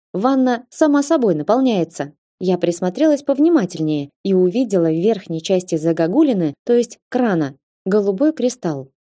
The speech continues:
Думаю, отцу бы такое понравилось. Надо будет ему написать, пусть установит для матушки. Учитывая ее любовь к водным процедурам, графиня не сочтет это пустой тратой денег.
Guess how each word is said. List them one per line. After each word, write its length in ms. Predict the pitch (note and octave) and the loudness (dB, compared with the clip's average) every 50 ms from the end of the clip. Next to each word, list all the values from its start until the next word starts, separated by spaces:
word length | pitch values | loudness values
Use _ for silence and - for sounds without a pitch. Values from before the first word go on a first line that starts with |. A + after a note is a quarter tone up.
| _ _ - | _ _ -6
Думаю, 580 | A3+ A3 C4+ C#4+ C#4 C4+ C4+ C4 B3+ A#3+ - _ | -2 0 2 2 2 2 2 2 0 0 -2 _
отцу 360 | A3 A3+ A3+ - - F4+ E4 | -6 -6 -6 -2 -2 0 0
бы 100 | C#4 C#4+ | 0 0
такое 400 | C#4 C#4 C4 C4 C#4 C4+ C4 C4 | 0 -2 -2 0 2 2 2 2
понравилось. 760 | - A#3 A#3 A#3 A3+ B3+ D#4 C#4+ A3 E3+ D3 C#3+ - - - _ _ _ _ _ _ | 2 0 2 2 2 2 2 2 0 -2 -2 -4 -6 -10 -16 _ _ _ _ _ _
Надо 320 | G3+ A3 A#3 A3+ G#3 G#3+ | 0 0 0 0 0 0
будет 240 | G#3 A#3 G#3 A3+ G#3+ | 0 0 0 0 -2
ему 200 | A3 A3+ A3+ A3+ | 0 -2 0 0
написать, 520 | A#3 A#3 A3+ C4+ B3+ - A#3+ F#3 E3+ - - _ | 0 -2 -2 -4 -4 -2 -2 -2 -2 -4 -10 _
пусть 220 | - D4+ C#4 C#4+ - | 0 0 0 0 -4
установит 480 | G3+ G3+ A#3+ A#3+ C#4 D4 A#3 F#3+ E3 | -4 -2 -2 0 2 2 2 2 0
для 160 | E3+ G3 A3 | 2 0 0
матушки. 540 | A#3+ B3 G#3+ F#3+ F3 E3 - - D#3 C#3 - _ _ _ _ _ | 0 0 -2 -2 -4 -6 -4 -6 -8 -8 -8 _ _ _ _ _
Учитывая 560 | - F#3+ F#3+ - A#3 A3 - F#3 F3 F3 E3+ E3 | -4 -4 -2 0 -2 0 0 2 2 2 2 2
ее 300 | D#3+ E3 F3 E3 F#3 F3+ | 2 2 2 2 2 4
любовь 440 | E3+ F3 E3+ E3+ G3+ G#3+ G3 F#3+ | 4 2 0 2 0 0 0 0
к 120 | - - F3 | -4 -4 -2
водным 340 | F3 G3 F#3+ F3 F3 D#3 D3 | 0 0 0 0 -2 -4 -2
процедурам, 600 | D3+ D#3 D#3 - D#3+ E3 G#3+ B3 A#3+ G3+ F3 D#3+ - - | -2 -4 -2 -2 -2 0 2 2 2 0 -2 -4 -6 -2
графиня 640 | G#3+ A#3 A#3+ A#3+ A#3+ D#4+ D#4+ D4+ C#4+ C#4 C4 C4+ - - | 0 0 0 2 2 2 4 4 4 2 0 -2 -4 0
не 120 | C4+ C#4+ | 0 0
сочтет 600 | C#4+ C#4+ D#4+ E4 E4 - - - A#3 F#3 F3 - - - | 2 2 2 0 0 -4 -2 0 0 0 0 -2 -8 -4
это 280 | G3+ G3 F3+ - F3+ | -4 -4 -2 -2 -4
пустой 400 | E3+ - C4 C4 - - A3 D#3+ | -2 -2 -4 -4 -2 0 0 0
тратой 380 | D#3+ - F3+ F3 D3+ - D#3+ D#3+ | 0 -2 -2 -2 -2 -2 -2 -2
денег. 460 | E3 G3 G3 E3 D3+ C#3+ - - - | 2 2 2 2 0 -4 -8 -12 -20